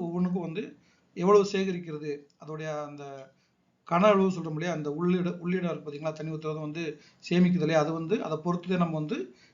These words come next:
இது கம்-, இது வந்து அதிகமா இருக்கு, இது வந்து குறைந்த அளவு நம்ம சொல்றோம்.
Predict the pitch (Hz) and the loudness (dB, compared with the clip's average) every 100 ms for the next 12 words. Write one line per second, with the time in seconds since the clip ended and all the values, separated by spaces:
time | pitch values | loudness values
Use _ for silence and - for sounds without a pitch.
0 | - 175 175 160 170 180 185 175 175 185 | -2 0 4 2 2 -2 -2 -2 2 4
1 | 180 160 180 175 170 147 - 165 156 196 | 4 2 0 -2 -2 -2 -6 -8 -8 -8
2 | 240 - _ - 180 170 165 151 254 254 | -12 -18 _ 2 4 4 0 -4 -6 -6
3 | 131 123 - | -8 -10 -18